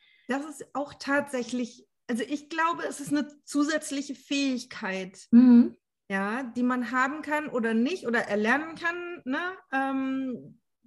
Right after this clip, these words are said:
Speaker 1: noch nicht haben kann <laughs> vielleicht. Ähm, und ich habe auch zum Beispiel,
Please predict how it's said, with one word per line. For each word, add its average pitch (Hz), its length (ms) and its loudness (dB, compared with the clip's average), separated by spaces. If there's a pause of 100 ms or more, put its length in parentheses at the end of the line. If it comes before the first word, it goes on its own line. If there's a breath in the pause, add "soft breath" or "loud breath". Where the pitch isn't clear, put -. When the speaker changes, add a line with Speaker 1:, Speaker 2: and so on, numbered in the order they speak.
(120)
Speaker 1:
noch 226 400 0
nicht 339 320 -8
haben 311 340 -4
kann 349 280 -4
<laughs> - 20 -8
vielleicht. 339 760 0 (1200 loud breath)
Ähm, 262 640 -2 (220)
und 262 220 -2
ich - 180 -4
habe 269 220 -6
auch 233 300 -2
zum 240 160 -4
Beispiel, 226 580 -2